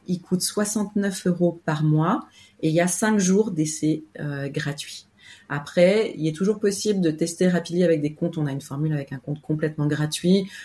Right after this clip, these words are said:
ou si on a un compte, euh, un peu plus petit pour les gens qui sont créateurs de contenu individuel. Je recommande pour les C M qui nous écoutent, s'ils veulent vraiment tester, de faire plutôt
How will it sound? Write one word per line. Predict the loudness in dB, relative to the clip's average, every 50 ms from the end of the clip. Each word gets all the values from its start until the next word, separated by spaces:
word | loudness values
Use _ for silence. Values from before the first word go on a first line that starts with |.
| -12 _ 2
ou | 4 4 4
si | 2 2 4
on | 4 4
a | 4
un | 4 2
compte, | 2 0 0 0 0 0 -2 -2 -2
euh, | -2 0 0 -2 -2 -2 -4 -4 -4 -4 -4 -6 -6 -6
un | -6 -4
peu | -4 -4
plus | -4 -4 -6 -6
petit | -6 -4 -4 -4
pour | -2 -2 -4
les | -4 -2
gens | -4 -6
qui | -6 -8
sont | -8 -10 -10
créateurs | -10 -10 -12 -10 -10 -10 -12
de | -8
contenu | -8 -8 -8 -4 -4 -2
individuel. | -2 -2 -4 -6 -6 -6 -4 -2 0 2 2 4 2 0 -2 -8 _ -20 -20 -20 -18 -20 -20 -20 -20 -20 -20 -20 _ _ _ _ _ _ _ _ _ _ -4
Je | -2 4
recommande | 6 6 6 6 4 4 4 4 4 4 4 4 4 0
pour | -2 -2 0
les | 0 0 -2
C | -4 -2 0 2 4
M | 4 4 4 4
qui | 2 2 0 0
nous | 2 4 4
écoutent, | 2 2 4 4 4 4 4
s'ils | 4 0 2 4
veulent | 4 4
vraiment | 6 4 2 4 4 4
tester, | 4 4 4 4 2 2 2
de | 2 2
faire | 0 0 -2 -4
plutôt | -2 -4 -2 2 4 4 4 4 2 0 -6